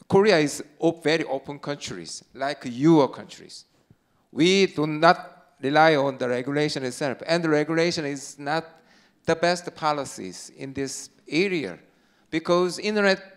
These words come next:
economy, in the, in the digital economy, we cannot protect one nation from the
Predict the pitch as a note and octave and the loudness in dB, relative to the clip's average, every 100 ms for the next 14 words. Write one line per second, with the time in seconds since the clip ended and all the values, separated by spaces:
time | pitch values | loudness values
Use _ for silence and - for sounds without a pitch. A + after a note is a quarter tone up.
0 | _ _ _ _ _ _ _ _ - - | _ _ _ _ _ _ _ _ -10 4
1 | F3 A3+ F#3+ G#2 E2+ _ _ _ _ _ | 4 4 -2 -6 -10 _ _ _ _ _
2 | _ _ - D#3 D#3+ D#3+ F#3 C#3 C3+ G3 | _ _ -12 -8 -2 0 0 -6 -6 -4
3 | F#3+ C3 - C#3 E3 D#3 F2+ D2+ _ _ | -2 -4 -4 -4 -2 -4 -12 -18 _ _
4 | _ _ _ _ _ _ _ A#2+ D#3 D#3+ | _ _ _ _ _ _ _ -6 -6 -2
5 | E3+ F3+ G3 - G#3 - G#3+ - - _ | -2 0 0 -2 0 0 0 -4 -20 _
6 | _ _ A#2+ D3 F#3 F3+ F#3+ G3+ D#3+ A2+ | _ _ 0 2 2 2 0 0 -2 -4
7 | - E3+ E3+ E3+ E3 D#3+ | -6 -2 0 -2 -6 -8